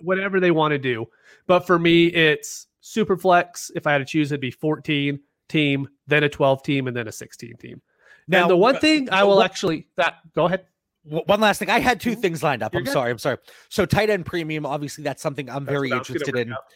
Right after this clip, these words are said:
Speaker 1: <laughs>
Speaker 2: Would you do one where you have to start two tight ends?
Speaker 1: Nope. I joined one last year, and that's exactly what I was actually just gonna say, is I know you're in a few more of the two tight end premium leagues that you have to start two.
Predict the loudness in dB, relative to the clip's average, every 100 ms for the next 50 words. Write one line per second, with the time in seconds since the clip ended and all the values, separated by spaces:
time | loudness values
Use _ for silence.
0 | -20 -20 -20 _ -12 2 4 4 -2 -4
1 | -2 -2 0 -2 -4 -8 -6 -4 -2 -4
2 | -4 -4 -4 -6 -8 -4 -4 -4 -8 -6
3 | -6 -8 _ -6 -2 -2 -4 -10 -16 -16
4 | -18 _ 0 2 2 -4 _ _ -2 0
5 | 2 4 6 6 2 4 2 2 2 4
6 | 2 0 -2 0 0 2 4 4 4 4
7 | 0 -2 -6 -6 -6 -6 -10 -8 -10 -12
8 | _ -20 -20 -6 4 6 6 4 2 4
9 | 4 6 4 4 2 2 2 4 2 2
10 | 0 2 2 2 0 -2 -2 0 0 0
11 | -4 -4 -6 -4 -8 -10 -14 -18 -4 0
12 | 0 0 -4 -4 -4 -6 -6 -10 -10